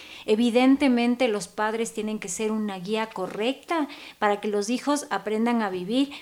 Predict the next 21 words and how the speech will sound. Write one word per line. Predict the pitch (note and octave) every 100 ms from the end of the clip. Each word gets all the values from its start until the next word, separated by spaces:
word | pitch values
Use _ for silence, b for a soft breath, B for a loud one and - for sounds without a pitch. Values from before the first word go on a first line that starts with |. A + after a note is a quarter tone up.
| B
una | G3+ G#3+ G3+
buena | G#3+ E4 F#4
sexualidad, | D#4 A#3+ - F#3 F3 F3 F3
una | G3+ G#3+
sexualidad | A3 G#3+ - F#3 F#3 F#3+ C#4 C#4+
que | B3+
les | G3
lleve | F#3 G#3 A3
a |
un | G3
crecimiento. | F#3+ A3 A3 G3 C4+ F4 C#4 F3+ B B B
Pero | A#3+ A#3+ B3
esto | F4 F#4 E4
también | - A3+ B3+ C4
es | C#4 D#4 B B B -
nuevamente | B3 C4 D#4 E4+ D#4 F#4 F4+ G#3
volverse | G3+ G#3 A#3 F#4 F#4+
a | E4
trabajar | B3+ G#3+ G3 B3 B3+
como | C#4 C4 A#3+
papá | F3+ F3 B3+ E4